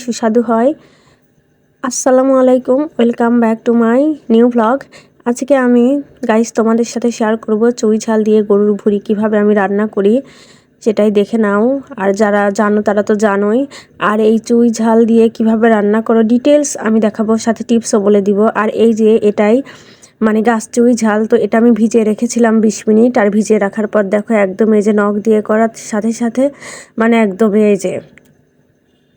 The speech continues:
এখন এটা সিলতে হবে। তো আমি কিভাবে সিলি সেটাও দেখো। আর এটা বটি দিয়েই কাটতে হয়, চাকু দিয়ে কাটতে গেলে কিন্তু হাত কাটার সম্ভাবনা আছে। তো এটা তোমরা বটি দিয়েই কাটবে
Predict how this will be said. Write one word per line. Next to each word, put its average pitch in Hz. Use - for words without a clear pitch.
এখন 233
এটা 240
সিলতে 233
হবে। 214
তো 247
আমি 226
কিভাবে 247
সিলি 247
সেটাও 220
দেখো। 226
আর 202
এটা 214
বটি 226
দিয়েই 262
কাটতে 220
হয়, 220
চাকু 226
দিয়ে 220
কাটতে 208
গেলে 214
কিন্তু 220
হাত 202
কাটার 202
সম্ভাবনা 208
আছে। 214
তো -
এটা 254
তোমরা 226
বটি 269
দিয়েই 262
কাটবে 180